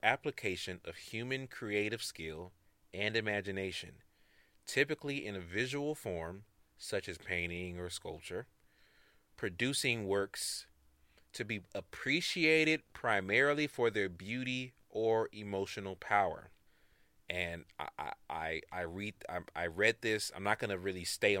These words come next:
stay here. I just wanted to give you guys this, but I did wanna emphasize a part.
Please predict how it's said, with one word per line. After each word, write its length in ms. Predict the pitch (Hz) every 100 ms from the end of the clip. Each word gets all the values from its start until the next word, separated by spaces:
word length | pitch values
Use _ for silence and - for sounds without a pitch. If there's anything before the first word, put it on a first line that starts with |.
| 95
stay 280 | - 104 104
here. 340 | 113 110 107
I 40 |
just 180 | 90 85
wanted 160 | 92 85
to 80 | 82
give 180 | 101
you 100 | 101
guys 220 | 98 95 92
this, 140 | 92
but 140 | 92
I 60 | 87
did 140 | 90
wanna 240 | 104 107 101 -
emphasize 540 | 123 113 - 85 82
a 40 |
part. 340 | 80 - 76